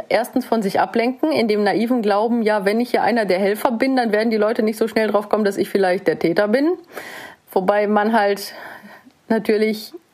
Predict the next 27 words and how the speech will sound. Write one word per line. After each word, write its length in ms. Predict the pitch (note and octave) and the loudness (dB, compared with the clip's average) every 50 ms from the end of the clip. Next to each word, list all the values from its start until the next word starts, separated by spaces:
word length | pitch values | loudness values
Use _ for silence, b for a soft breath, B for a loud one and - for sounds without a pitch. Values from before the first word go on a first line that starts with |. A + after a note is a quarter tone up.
| _ - | _ -4
heutzutage 760 | - G#3 G3+ G#3 G#3 - G#3+ - F#3+ G3 G3+ G3 F#3+ F#3+ F#3 | -2 0 0 0 -2 -4 0 2 2 2 2 2 2 2 2
weiß, 420 | F#3 F3 F3 F#3+ G#3 B3 B3 - - | 2 2 2 2 0 0 -2 -2 -2
dass, 380 | - G3+ G3+ G#3 G#3 - - | 0 0 0 0 -4 -6 -6
äh, 200 | - - F#3 F#3 | -4 -2 -2 -2
gerade 440 | F3+ F3+ - F3+ F#3+ G3+ G3 G3+ F#3+ | -2 0 0 0 0 2 0 0 0
hier 280 | F#3+ F#3+ - G#3+ G#3 G3 | 0 -2 0 -2 0 2
bei 160 | G3+ G3 F#3+ | 2 2 2
den 140 | F#3 F3 G3+ | 0 0 2
Helfern 420 | G#3 F#3+ G#3 A3+ - - G#3 G3+ | 0 0 0 0 -2 0 0 2
man 160 | F#3+ F#3 F#3 | 0 0 0
immer 400 | - G3 G3+ G3+ F#3+ F#3 F3 F3 - | 0 0 0 2 2 2 0 0 2
dann 260 | F3 F3+ F3+ - - | 0 0 0 0 -2
ein 200 | - F3 F3+ F3 | 0 0 0 0
genaueres 540 | F3+ F3+ F#3 F#3 F3+ F3 F3+ F3+ - - - | 2 2 2 2 2 0 0 -2 -2 -2 0
Auge 240 | - F#3 G3+ G#3 | 0 2 2 0
drauf 280 | G3+ - F#3 F#3 F#3 - | 0 0 0 0 0 0
wirft, 280 | G#3+ G#3 G#3+ G#3+ - - | -2 -2 -2 -2 -2 0
aus 180 | - F#3+ - | 0 0 0
genau 300 | - F#3 F3+ F3+ F3+ F#3 | -2 0 0 2 2 0
dem 260 | F3+ F3 E3+ F3 F3 | 0 0 0 0 0
Grund, 240 | E3 - F#3+ F#3+ F#3 | 0 -2 -2 -2 0
der 120 | G3 F3 F3 | 0 2 2
jetzt 180 | F3 F3 - | 0 -2 -2
hier 160 | - - - | -2 0 0
auch 100 | D#3+ F3+ | 0 0
offensichtlich 540 | - - - - F#3 F#3 G#3+ G#3+ - C4+ B3+ | -2 -4 -2 -2 -2 -2 -2 -2 -2 -2 0
wird. 320 | B3+ C4 C4+ C4+ - - | 2 0 0 -2 -4 -10